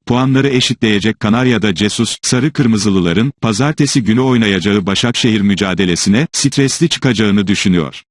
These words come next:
Oyuncularıyla toplantı yapan tecrübeli teknik adam, şampiyonluk mücadelesinde bu durumun önemine değindi.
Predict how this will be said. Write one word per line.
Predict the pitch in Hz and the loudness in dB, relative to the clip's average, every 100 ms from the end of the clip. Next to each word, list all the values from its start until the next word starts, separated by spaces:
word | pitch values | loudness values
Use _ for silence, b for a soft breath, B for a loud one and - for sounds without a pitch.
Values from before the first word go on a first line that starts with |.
| _ _ _ _ _ _ - | _ _ _ _ _ _ -2
Oyuncularıyla | 135 147 143 147 156 156 120 | 0 2 2 2 4 2 2
toplantı | - 104 113 117 170 | -2 -2 -2 0 2
yapan | 143 117 123 | 2 2 0
tecrübeli | 120 113 95 98 101 101 | 0 0 0 0 0 0
teknik | 110 - 135 110 | -2 -2 -2 -2
adam, | 92 107 147 | 0 -2 -2
şampiyonluk | - 127 123 131 123 147 - | -2 -2 0 0 2 0 0
mücadelesinde | 120 107 98 101 95 - 98 202 175 | 0 0 0 0 0 2 2 0 0
bu | 180 | 0
durumun | 165 139 135 | 2 2 2
önemine | 120 107 98 107 101 | 2 2 2 0 0
değindi. | 92 82 76 | 0 0 -4